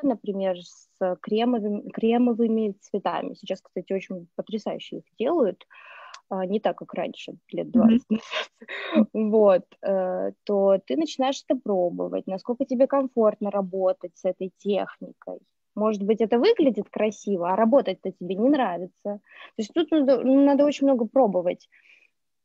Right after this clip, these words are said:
Speaker 1: И вообще стиль, он же, он же состоит не только в торте.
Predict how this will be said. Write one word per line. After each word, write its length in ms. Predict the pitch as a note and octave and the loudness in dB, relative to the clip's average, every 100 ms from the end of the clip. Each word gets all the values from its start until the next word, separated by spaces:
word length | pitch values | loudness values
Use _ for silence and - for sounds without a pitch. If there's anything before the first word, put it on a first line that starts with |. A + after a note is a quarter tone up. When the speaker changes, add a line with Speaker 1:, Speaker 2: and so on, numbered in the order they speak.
| _ _ _ - | _ _ _ -4
Speaker 1:
И 680 | A#3+ B3 B3+ B3+ B3+ B3+ B3 - - _ _ _ _ _ _ _ A3 | 4 6 8 6 6 6 4 2 -16 _ _ _ _ _ _ _ 0
вообще 440 | A3+ G#3 E4+ F4 | 0 0 -2 -2
стиль, 460 | - _ C4+ E4+ B4+ - - _ _ _ _ _ - | -4 _ -2 0 0 -2 -10 _ _ _ _ _ -4
он 240 | A3+ B3 | 0 2
же, 340 | A3 A#3 A#3 A3+ | 2 2 0 0
он 160 | B3 A#3+ | 0 0
же 120 | B3 | -2
состоит 480 | A#3 - B3+ C4+ B3 | -6 -2 2 2 2
не 120 | A3 | 2
только 320 | B3+ B3 A#3 | 2 2 0
в 100 | - | -4
торте. 600 | - C4 G#3+ _ - - | 4 4 4 _ -12 -12